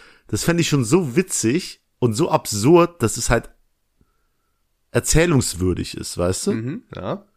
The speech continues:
Speaker 1: Äh, lass ich mal drin. Dann war, was war das dritte
Speaker 2: Antwortmöglichkeit
Speaker 1: nochmal? Ah, dein
Speaker 2: C war
Speaker 1: Kumpel
Speaker 2: ein
Speaker 1: hat einen
Speaker 2: Kumpel.
Speaker 1: beleidigt.
Speaker 2: Genau, hat den Be-, den Besitzer.
Speaker 1: Kann ich kurz fragen, welche Kumpels da mitgekommen sind? Namen, ob ich welche davon kenn?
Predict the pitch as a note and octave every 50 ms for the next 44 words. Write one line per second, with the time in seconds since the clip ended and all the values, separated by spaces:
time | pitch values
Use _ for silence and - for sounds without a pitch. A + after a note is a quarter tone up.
0 | _ _ _ _ _ _ _ _ _ _ _ _ _ - - - B2+ C3 C#3 C#3
1 | C3+ C#3+ E3 E3+ F3 D#3 C#3+ D3+ C#3 A#2+ - - A#2 G#2 E2+ D#2 - _ _ _
2 | _ _ _ _ - A2 A2+ C#3 E3+ E3 E3+ E3 E3 F3 F#3+ G#3 A#3+ A#3+ - _
3 | _ _ _ _ _ _ _ _ A#3 A#3+ B3+ _ _ _ - - _ _ _ _
4 | _ - A#2+ B2+ B2 - - C#3+ C#3 C3+ C3 - - - - C#3 C3 C3 F3+ -
5 | E3+ D3 D3+ C#3+ C#3 - - C#3 C3 - A2+ A#2 D3 D3+ D3 - - - G3+ D#3
6 | C#3 D#3 - - D3+ D3 C#3 A#2+ C3 A#2+ A2+ A2+ A#2 A#2+ A#2+ F#2+ F2+ - - -
7 | - - - C#3 B2+ A2+ G#2 A#2 A#2 A#2 C3+ C3 B2 B2+ B2+ - - B2+ C3 B2+
8 | B2+ B2 A#2 B2+ A#2 - - E2 - - _ _ _ _ _ _ _ - - D3+
9 | E3+ F#3 - - - - G#3+ A#3+ - - - - - D#3 E3+ F#3 F3+ D#3+ C#3 G#2+
10 | B2 C3+ D3+ - D3+ - - - D#3+ D#3+ - E3+ D#3 - - - - B2 C3 C#3+
11 | C#3+ - - F#2+ - - F2 D#2+ D2+ D2 D2 D2 C#2+ C#2 - G#2 C#3+ D3+ A2 G#2
12 | G2+ G2 F#2+ F#2+ - - - G#2+ C3+ A#2 B2 B2+ B2+ B2 B2+ A#2+ - - A2+ -
13 | - B2 G2+ D2+ C2+